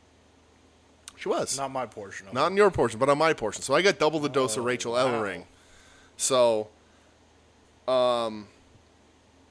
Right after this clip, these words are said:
Speaker 1: that's it for Deadly Draw. Ivelisse and Diamante win. They're going on to the semifinals.
Speaker 2: Mm-hmm.
Speaker 1: I think who's, I don't know what the lineup is. I forget.
Speaker 2: I don't
Speaker 1: We just
Speaker 2: know.
Speaker 1: talked about it. Doesn't matter. It's the Nightmare Sisters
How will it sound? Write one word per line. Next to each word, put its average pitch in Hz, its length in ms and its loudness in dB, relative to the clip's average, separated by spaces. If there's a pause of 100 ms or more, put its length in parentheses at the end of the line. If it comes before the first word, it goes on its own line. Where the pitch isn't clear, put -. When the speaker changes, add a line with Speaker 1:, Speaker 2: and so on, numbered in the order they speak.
(920)
Speaker 1:
that's 175 240 -2
it 160 60 -4
for 143 100 -4
Deadly 123 260 -2
Draw. 110 500 -2 (300)
Ivelisse 160 380 -4
and 117 80 -8
Diamante 110 480 -4
win. 92 340 -10 (760)
They're 151 240 2
going 139 300 2
on 117 460 0
to - 100 -12
the 117 60 -8
semifinals. 113 1000 -2
Speaker 2:
Mm-hmm. 156 380 -10 (480)
Speaker 1:
I 117 140 2
think 143 320 -6
who's, 139 300 -6
I 135 120 -2
don't 147 100 0
know 135 100 2
what 131 220 0
the 123 60 -4
lineup 120 440 -2
is. 117 540 -4
I 101 60 -10
forget. 117 380 -4
Speaker 2:
I 113 180 -6
don't 110 120 -8
Speaker 1:
We 123 80 -6
just 127 180 -4
Speaker 2:
know. 127 100 0
Speaker 1:
talked 117 140 0
about 113 180 -2
it. 110 100 -8
Doesn't 147 220 -2
matter. 127 360 0
It's 117 240 -6
the 135 120 -6
Nightmare 165 340 2
Sisters 131 800 -2